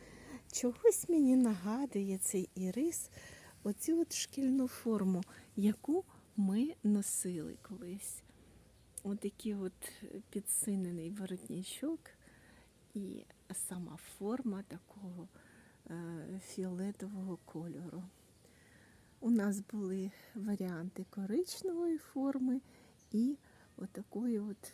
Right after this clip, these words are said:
фіолетової, синьої. Ну, в мене, принаймні, в дитинстві колись була така форма. Коли я до нього підходжу, мені чогось згадується школа,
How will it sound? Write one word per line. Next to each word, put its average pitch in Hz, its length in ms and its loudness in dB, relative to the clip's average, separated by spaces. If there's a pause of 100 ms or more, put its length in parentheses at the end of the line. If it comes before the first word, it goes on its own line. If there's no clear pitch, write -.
фіолетової, 180 1000 -6
синьої. 180 760 -8 (480)
Ну, 254 160 0
в 247 40 2
мене, 185 380 -2
принаймні, 208 640 -4
в 214 60 -4
дитинстві 214 580 -6
колись 233 380 0
була 247 280 -2
така 233 300 -10
форма. 240 460 -2
Коли 240 240 0
я 233 140 4
до 214 80 2
нього 226 300 2
підходжу, 302 640 -4 (420)
мені 196 260 2
чогось 214 560 -4 (220)
згадується 196 800 -4
школа, 180 600 -10